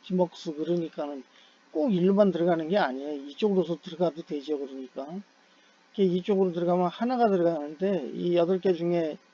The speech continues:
어느 거 하나 골라서 내보낼 수가 있는 거죠. 그 컨트롤은 이쪽에. 레벨은 티티엘 레벨.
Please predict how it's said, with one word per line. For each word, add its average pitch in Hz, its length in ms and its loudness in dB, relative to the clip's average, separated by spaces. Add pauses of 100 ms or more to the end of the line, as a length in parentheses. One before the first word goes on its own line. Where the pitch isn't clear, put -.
(720)
어느 185 260 4
거 185 80 0
하나 165 280 0
골라서 180 520 2
내보낼 151 440 0
수가 160 220 -8
있는 147 220 -8
거죠. 127 260 -12
그 170 140 -8
컨트롤은 190 560 -2
이쪽에. 131 480 -8 (680)
레벨은 160 460 0
티티엘 170 460 -4
레벨. 139 300 -8